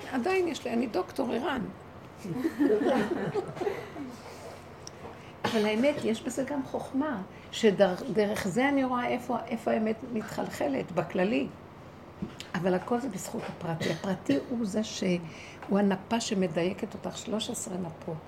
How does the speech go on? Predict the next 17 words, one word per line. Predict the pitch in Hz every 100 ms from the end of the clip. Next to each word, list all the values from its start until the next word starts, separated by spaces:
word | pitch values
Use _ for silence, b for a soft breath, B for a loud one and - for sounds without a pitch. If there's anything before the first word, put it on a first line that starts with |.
| - - - 190
ואז | 247 247
את | -
רואה | 196 214
בחוץ | 202 - 214 - - -
איך | - -
את | -
יכולה | 180 175 175
לפעול. | 170 - 254 156 147 B B B B B -
כנסת | 254 220 160 175
זה | 160
לא | 185 233
צורה, | - - 339 349 -
איך | 202 196
שזה | 240 185
ככה | - 175 185
זה | 175
לא | 226